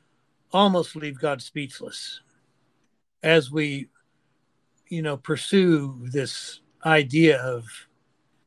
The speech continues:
self-righteousness or, you know, thinking we're the chosen people. It's a tough call. It offends some people, but, you know, I, I always try to think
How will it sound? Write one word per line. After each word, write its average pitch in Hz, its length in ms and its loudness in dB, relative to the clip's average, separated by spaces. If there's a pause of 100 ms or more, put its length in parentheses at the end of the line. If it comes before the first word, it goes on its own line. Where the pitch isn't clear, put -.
self-righteousness 139 1160 -2
or, 127 380 -4
you 139 140 -8
know, 139 120 -8
thinking 147 340 -2
we're 143 120 2
the 127 100 -4
chosen 127 560 2 (520)
people. - 460 0 (580)
It's 202 200 4
a 170 40 -2
tough 220 300 4
call. 135 380 -2
It 160 120 -4
offends 170 380 -8
some 135 220 -10
people, 143 320 -8
but, 147 320 -2
you 165 200 -6
know, 180 200 2
I, 156 340 -2
I 151 360 -4
always 170 320 0
try 165 180 0
to 156 100 -2
think - 460 -12